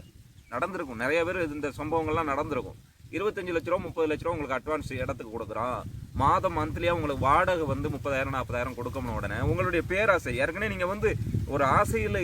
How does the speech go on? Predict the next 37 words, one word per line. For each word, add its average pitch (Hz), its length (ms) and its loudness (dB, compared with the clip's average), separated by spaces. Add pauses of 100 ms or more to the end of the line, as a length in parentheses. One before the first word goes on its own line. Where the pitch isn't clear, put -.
இருக்கிறத 185 340 0
உங்களுடைய 170 520 4
ஆசையை 180 380 4
தூண்டுவாங்க. 143 500 0 (320)
அப்ப 202 180 -4
டக்குன்னு 226 360 2
நீங்க 214 200 0
என்ன 196 80 0
பண்ணுவீங்க, 190 240 -2
அதுல 185 260 6
இருக்கக்கூடிய 185 360 -2
தொடர்பு 185 360 0
எண்ணுக்கு 170 200 -4
நீங்க 170 180 -2
உடனே 165 240 2
தொடர்பு 170 300 0
கொண்டு 165 200 -4
பேசும்போது 131 720 0
அந்த 160 240 0
நபர் 190 240 2
அங்க 185 200 2
இருந்து 185 240 0
என்ன 175 40 0
சொல்லுவாங்கன்னா, 160 320 -2
"சில 165 300 -2
ஃபார்மாலிட்டிஸ் 180 540 0
இருக்கு, 139 460 -2 (240)
சில 160 200 2
விஷயங்களெல்லாம் 180 640 0
முடிக்கணும்னு 160 380 -2
நீங்க 170 220 -4
முதல்ல 160 380 2
எங்களுக்கு 147 260 -2
ஒரு 143 120 0
ஐம்பதாயிரம் 139 420 0
பே 143 120 -2 (100)
பண்ணுங்க, 120 460 0